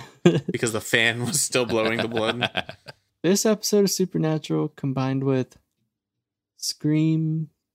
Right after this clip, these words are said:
Speaker 1: Two or Scream Three, I think it's Scream Two, where they're on a movie set, made me appreciate how big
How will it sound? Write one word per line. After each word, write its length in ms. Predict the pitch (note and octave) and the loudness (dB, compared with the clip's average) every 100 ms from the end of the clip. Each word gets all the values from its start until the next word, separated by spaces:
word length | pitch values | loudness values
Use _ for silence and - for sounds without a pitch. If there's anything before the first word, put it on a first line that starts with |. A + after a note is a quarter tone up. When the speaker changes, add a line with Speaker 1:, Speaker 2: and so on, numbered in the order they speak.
| _ | _
Speaker 1:
Two 420 | - E3+ G3+ B3 - _ - | 2 4 4 2 -2 _ -20
or 60 | |
Scream 420 | _ _ D3 D3 C#3 | _ _ -6 -6 -6
Three, 180 | D3 C#3 | -8 -4
I 60 | C#3+ | -4
think 140 | G3+ | -2
it's 100 | C#3+ | -4
Scream 280 | - C3 B2 | -2 -2 -2
Two, 320 | - C3+ A#2 | -2 0 0
where 200 | B2 A#2+ | -2 -4
they're 300 | A#2 A#2 A2+ - _ _ _ _ | -2 -2 -4 -10 _ _ _ _
on 120 | C3+ A#2+ | -2 0
a 40 | |
movie 300 | A2+ A#2 A#2+ | 2 0 0
set, 360 | - B2 A#2+ G3 - _ _ _ - | -4 -2 -2 -4 -16 _ _ _ 2
made 220 | C#3 E3 | 4 6
me 180 | F3+ E3+ | 6 6
appreciate 760 | C3 D3 D3 - D#3+ D#3+ E3 | 4 4 4 4 2 2 0
how 360 | A#2 C3+ D3 C3+ _ | 0 0 0 -2 _
big 440 | B2 C#3 C#3+ C#3+ | 4 4 2 0